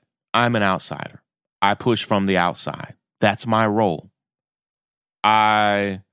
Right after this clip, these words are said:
I now work with a lot of insiders all over the country, and I have helped elect people to be in the inside, but I stay outside.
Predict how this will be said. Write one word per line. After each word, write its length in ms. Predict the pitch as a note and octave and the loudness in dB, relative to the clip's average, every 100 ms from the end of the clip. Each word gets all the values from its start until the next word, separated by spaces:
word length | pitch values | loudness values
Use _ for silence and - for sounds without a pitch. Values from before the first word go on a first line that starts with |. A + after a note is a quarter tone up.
| _ _ _ _ _ _ _ _ | _ _ _ _ _ _ _ _
I 200 | G#2 G#2+ | 0 0
now 340 | G#2+ A2 G#2+ | 2 2 2
work 560 | F#2+ F#2+ C#3+ E3+ - - _ | 0 2 2 2 -2 -16 _
with 280 | G2 G#2 - | -2 -2 0
a 120 | - | -2
lot 340 | G2 G2 A#2+ C3+ | 0 4 4 4
of 120 | A#2+ | 0
insiders 680 | F#2 A2 G#2 - F#2+ F#2+ F#2 | -2 -2 -2 0 2 2 0
all 260 | F#2+ F#2 F#2 | 2 2 2
over 160 | F#2 F2+ | 0 -2
the 80 | |
country, 460 | F2+ C3+ D#3 - D#2 | -2 -2 -2 -4 -4
and 100 | D2+ | -2
I 140 | D#2+ | -2
have 220 | E2+ F#2+ - | 0 -2 0
helped 280 | G#2+ G#2 - | 0 0 -2
elect 480 | F#2 G2 A#2+ - - | 0 2 2 0 -4
people 380 | B2 A2+ A2+ G#2+ | -2 0 -2 -2
to 240 | - B2 | 0 0
be 320 | G#2+ D3 G3+ | 2 4 4
in 120 | D3 | 4
the 160 | G#2 G2 | 2 2
inside, 600 | F#2+ F2+ - D2+ B1 C2+ _ _ _ _ _ _ | 0 -2 -2 -2 -4 -10 _ _ _ _ _ _
but 100 | - | -4
I 80 | A#2 | -2
stay 280 | D#3 - C3+ | -2 0 2
outside. 520 | A#2 G2+ - - - | 2 0 -6 -14 -18